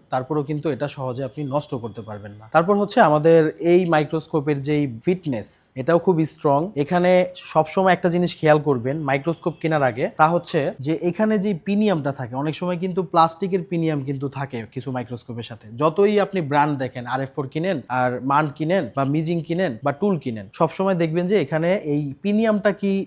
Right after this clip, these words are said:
মেটালের কিনা বা স্টিলের কিনা, ঠিক আছে, বা সিলভারের কিনা। সিলভার, মেটাল বা স্টিল হইলে কিন্তু এটা টেকসই হবে। আপনারা অবশ্যই অনেকে অবগত যে ইন্দোনেশিয়ায় যে সিপিইউ কম্পিটিশন হয়েছিল, রানিং iPhone-এর সিপিইউ তুলে পেস্টিং ক্লিন করে রিবোলিং করে আবার ফোনে ইনস্টল করার পর ফোনটা রান করা হয়েছিল মাত্র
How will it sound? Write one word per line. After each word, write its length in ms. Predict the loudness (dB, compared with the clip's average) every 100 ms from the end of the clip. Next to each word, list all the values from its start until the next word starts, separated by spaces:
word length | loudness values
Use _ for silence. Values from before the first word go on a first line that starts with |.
| 2
মেটালের 400 | 4 6 4 2
কিনা 340 | -4 -6 -12 _
বা 180 | -4 0 0
স্টিলের 360 | 0 0 0
কিনা, 400 | -2 -8 -10 -14 _ -12
ঠিক 160 | -10
আছে, 260 | -6 -8 -2
বা 340 | 4 6 6 2
সিলভারের 400 | 2 4 6 4
কিনা। 320 | 0 -6 -8 -6
সিলভার, 360 | -2 2 2 2
মেটাল 400 | 0 0 0 2
বা 180 | 2
স্টিল 260 | 0 0 0
হইলে 240 | 2 0
কিন্তু 300 | 0 -4 0
এটা 200 | 0 0
টেকসই 380 | 0 0 0 -6
হবে। 260 | -6 -8 -2
আপনারা 280 | 0 2 4
অবশ্যই 320 | 4 2 2
অনেকে 280 | 2 2 2
অবগত 460 | 2 2 0 -2 -2
যে 180 | -2 0
ইন্দোনেশিয়ায় 640 | 0 2 0 0 -2 -2
যে 180 | -2 -4
সিপিইউ 340 | -4 -6 -6
কম্পিটিশন 600 | -4 -4 -4 -6 -6 -6
হয়েছিল, 500 | -4 -4 -4 -6 -8 -2
রানিং 400 | 2 2 0 -4
iPhone-এর 460 | -4 -4 -2 -4 -4
সিপিইউ 440 | -8 -8 -4 -4
তুলে 420 | -4 -2 0 -2
পেস্টিং 440 | -2 -6 -6 -8 -8
ক্লিন 280 | -6 -4
করে 400 | -4 -4 -2 0
রিবোলিং 460 | 0 -2 -2 -2 -4
করে 220 | -4 -4
আবার 180 | -2 -4
ফোনে 460 | -8 -8 -6 -6 -6
ইনস্টল 340 | -6 -6 -8
করার 260 | -4 -4 -4
পর 180 | -6
ফোনটা 300 | -8 -10 -8
রান 220 | -4 -4 -4
করা 200 | -6 -8
হয়েছিল 380 | -8 -8 -4
মাত্র 360 | -2 -4 -4 -12